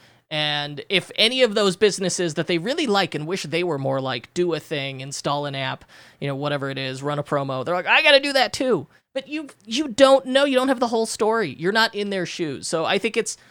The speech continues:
like, it's important to have things that inspire you and take that inspiration, but to just blindly follow um, conventions set by other people for the, because you like their brand is a little nutty.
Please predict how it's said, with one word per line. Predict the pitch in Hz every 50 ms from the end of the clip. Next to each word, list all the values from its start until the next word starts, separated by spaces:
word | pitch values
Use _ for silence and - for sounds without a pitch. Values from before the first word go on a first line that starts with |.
| - - -
like, | - 240 247
it's | 262 - 254
important | 202 - - - 320 302 294 - 285 269 240 - - - _ _ _ _
to | - - 214 180 - - _ _ _ _
have | - 185 135 202 196 202 214 202 185
things | - - - - - 240 247 254 247 240 185
that | 190 208 196
inspire | 196 190 - - 175 156 151 143
you | 143 147 156 160
and | 160 -
take | - 180 180 175 -
that | 151 147
inspiration, | 147 147 - - - 139 135 135 131 - 135 131 127 - - - - - - _ _
but | 220 - -
to | - 247 233 214
just | 190 247 220 190 165 156
blindly | - 196 190 190 196 214 226 226 220 220 226 226 208 214 208 202 180
follow | - - - - 185 175 175 165 156 147 143 139 139 135 131 139 135 - _ _ _ _ _ _ _
um, | 185 160 147 147 143 147 143
conventions | - - 196 175 147 156 180 196 208 - - 208 190 170 160 -
set | - - 175 170 - 175 139
by | 170 151 147 151 147 147 143 139 - -
other | 175 165 165 160
people | 147 - 196 175 - 165 147 143 139
for | - - 170 156 156
the, | 160 160 - 160
because | 165 156 - 196 175 165 151
you | 165 170 147
like | 143 151 151 165 170 - 233
their | - 151 143
brand | 131 - 139 139 143 143 156 160 151 139 131 131 131 127 - - - - _ _ -
is | 226 247 226 262
a | 233
little | 214 190 185 214 247 311 320 285
nutty. | 254 185 180 185 196 202 143 - - - -